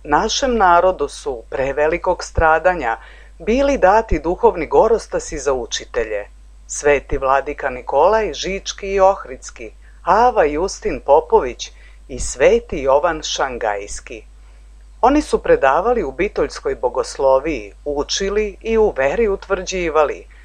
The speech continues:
pripremali generacije sveštenika kojima je, po Božjem promislu,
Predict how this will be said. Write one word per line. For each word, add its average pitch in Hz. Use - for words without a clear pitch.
pripremali 143
generacije 156
sveštenika 165
kojima 139
je, 127
po 120
Božjem 127
promislu, 190